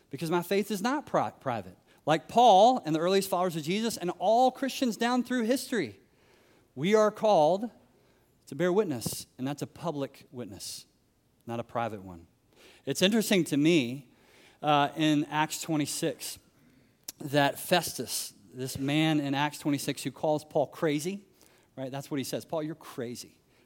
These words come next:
for all this <laughs> stuff that you believe." And yet, Festus keeps asking Paul to come and tell him about this good news. Isn't that interesting?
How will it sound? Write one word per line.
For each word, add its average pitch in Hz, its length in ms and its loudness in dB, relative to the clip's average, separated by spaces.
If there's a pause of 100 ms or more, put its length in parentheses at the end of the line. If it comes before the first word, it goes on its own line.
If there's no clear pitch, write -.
(140)
for - 80 -16
all 123 160 -4
this 117 120 -8
<laughs> - 120 -10
stuff - 240 -8 (400)
that 120 140 -8
you 131 120 -2
believe." 117 560 -6 (880)
And 160 320 0 (380)
yet, 196 600 0 (360)
Festus - 800 -4 (220)
keeps 202 300 -6
asking 214 480 -2
Paul 190 560 2 (220)
to 165 80 -8
come 196 540 2 (340)
and 147 140 -6
tell 220 340 4
him 180 180 0 (260)
about 190 340 2
this 202 140 0
good 240 180 2
news. 269 560 4 (1700)
Isn't 247 140 2
that 214 120 0
interesting? 294 520 0